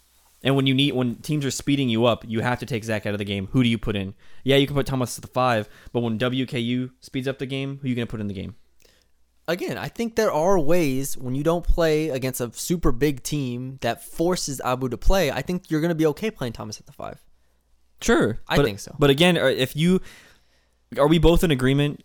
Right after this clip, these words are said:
Speaker 1: that you have to beat Western Kentucky one of those times to win the
Speaker 2: Yes.
Speaker 1: conference? Okay.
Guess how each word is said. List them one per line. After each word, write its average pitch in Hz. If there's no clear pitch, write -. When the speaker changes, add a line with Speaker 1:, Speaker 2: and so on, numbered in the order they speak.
Speaker 1:
that 110
you 123
have 127
to 123
beat 117
Western 110
Kentucky 107
one 104
of 104
those 104
times 107
to 131
win 113
the 104
Speaker 2:
Yes. -
Speaker 1:
conference? 110
Okay. 117